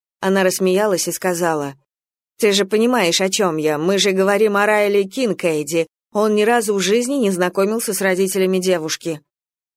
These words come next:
Разумеется, я улыбнулась, услышав ее слова, но потом я подумала, что, возможно, он так поступает, чтобы сделать мне приятное.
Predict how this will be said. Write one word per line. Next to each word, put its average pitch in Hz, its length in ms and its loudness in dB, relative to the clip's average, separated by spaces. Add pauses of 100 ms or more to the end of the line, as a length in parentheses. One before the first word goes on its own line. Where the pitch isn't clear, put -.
(200)
Разумеется, 254 600 0
я 214 280 2
улыбнулась, 220 640 0
услышав 175 500 -2
ее 175 320 0
слова, 180 460 -2
но 185 140 0
потом 185 260 -4
я 180 120 0
подумала, 190 520 -2
что, 185 160 -4
возможно, 214 480 -2
он 208 80 -4
так 196 160 -6
поступает, 220 520 -6
чтобы 214 300 -4
сделать 196 400 -2
мне 196 220 -2
приятное. 190 800 -6